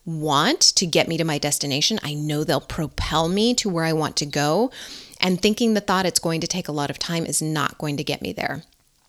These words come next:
A better thought that my coach gave me is it doesn't have to take a lot of time, but I am in it for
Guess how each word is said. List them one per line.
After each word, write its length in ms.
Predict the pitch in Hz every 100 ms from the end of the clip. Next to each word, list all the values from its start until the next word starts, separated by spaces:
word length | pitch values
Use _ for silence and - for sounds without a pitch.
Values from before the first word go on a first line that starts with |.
| - 196
A 80 |
better 420 | 196 185 220 285 311
thought 640 | - 160 117 220 320 - - - -
that 360 | 180 185 165 -
my 160 | 175 160
coach 400 | - 269 392 -
gave 240 | 170 160
me 260 | 156 160 -
is 180 | 190 -
it 160 | 208 -
doesn't 300 | 302 440 320
have 240 | 285 285
to 80 | 240
take 380 | - - 226 -
a 100 | -
lot 340 | 185 165 156 -
of 140 | 151
time, 580 | - 156 147 160 226 311 - - - - -
but 160 | 202 -
I 180 | 196 220
am 200 | 240 233
in 140 | 190 196
it 240 | 247 - _ _
for 200 | - 202